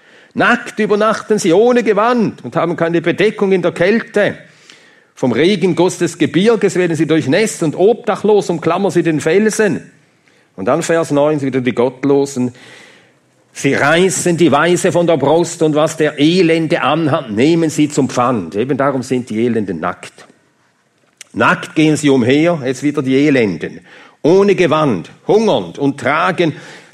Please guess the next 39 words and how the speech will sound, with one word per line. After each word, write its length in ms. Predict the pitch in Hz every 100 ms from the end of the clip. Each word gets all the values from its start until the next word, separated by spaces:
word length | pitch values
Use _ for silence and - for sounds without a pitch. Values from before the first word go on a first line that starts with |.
| -
tragen 440 | 135 165 170 160
sie 140 | 156 135
die 140 | 131
Garbe. 500 | 113 139 156 117 98
Zwischen 400 | - 220 - 190
ihren 240 | 175 160
Mauern 460 | 131 170 226 180 139
pressen 340 | - 170 170
sie 140 | 156 160
das 160 | 151 170
Öl." 260 | 175 151
Irgendwo 540 | 170 220 202 160 202 185
müssen 260 | 156 160
sie 120 | 165
zusehen, 360 | 165 170 170 165
dass 140 | 143
sie 60 | 135
ein 40 |
bisschen, 380 | 131 165 156 135 - - - -
äh, 220 | 117 117 - - _ _
ähm, 280 | 110 107 92 -
Oliven 680 | 113 127 196 202 175 131 -
zusammenkratzen 1040 | 143 139 143 151 147 113 95 131 - 147 127
können 200 | 139 131
und 120 | 110
ihnen 200 | 147 160
auf 100 | 123
eine 200 | 127 113
Weise 520 | 110 151 147 135 - - - -
das 220 | 120 131 -
dann 200 | 110 98
pressen. 680 | 98 131 - - 90 71 - _ _ _ _ _ _ _ _ _
"Und 180 | 123 117
treten 420 | 120 143 160 147
die 100 | 135
Kälter 420 | - 131 160 - 135
und 120 | 123
sind 260 | 120 101
durstig. 640 | 92 101 - - 92 -